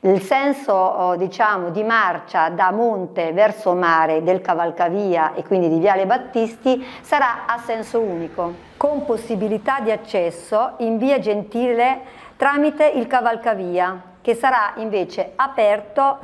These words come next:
sino a fine dicembre. È chiaro che daremo poi degli aggiornamenti in base all'andamento dei lavori mano a mano che si effettueranno, ma è un cantiere questo che, insomma, per la prossima bella stagione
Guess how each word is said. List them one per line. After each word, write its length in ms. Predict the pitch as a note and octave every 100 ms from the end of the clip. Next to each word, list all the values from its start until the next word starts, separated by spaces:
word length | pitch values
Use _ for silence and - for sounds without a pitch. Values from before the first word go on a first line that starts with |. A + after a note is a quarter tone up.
| -
sino 460 | A#3 G#3+ A#3 B3 - - - -
a 100 | B3
fine 300 | - A3 G3
dicembre. 720 | G3 - F3 D#3+ E3 E3+ E3+ -
È 120 | A3
chiaro 280 | A3+ C#4 C#4+
che 120 | B3+
daremo 360 | G#3 G#3+ A3+ G#3+
poi 340 | G#3+ A3+ G#3+
degli 160 | F#3+ F#3+
aggiornamenti 840 | F#3+ G#3+ G#3 G#3+ A3+ A3+ G#3 - F#3+ F#3+ F#3+ F3
in 140 | F#3 F#3
base 480 | G#3+ A3 G3+ F#3+ F#3+ -
all'andamento 720 | G3+ G3+ G#3 G#3 A3 A3 G3+
dei 160 | F#3+ A3
lavori 420 | A#3+ B3+ D4 D4+
mano 240 | A3 G3+
a 40 | G#3
mano 280 | G3+ G#3 G3
che 140 | G3
si 100 | -
effettueranno, 800 | F#3 G#3 G3 A#3+ C4 C4 C#4 A#3+
ma 240 | G3 F#3
è 60 | G3+
un 100 | G#3+
cantiere 500 | A#3 A#3 B3 B3+ A3
questo 360 | A3+ A3 A3+ G#3
che, 260 | G#3+ F#3 F3+ - -
insomma, 540 | - G#3 - G#3+ F#3+ F3+
per 160 | G3
la 100 | G3
prossima 500 | G3+ A#3+ A#3+ A3+ G3
bella 280 | F#3+ G#3+ A3
stagione 680 | G#3+ B3 F#3+ F3+ F3 F#3+ G3+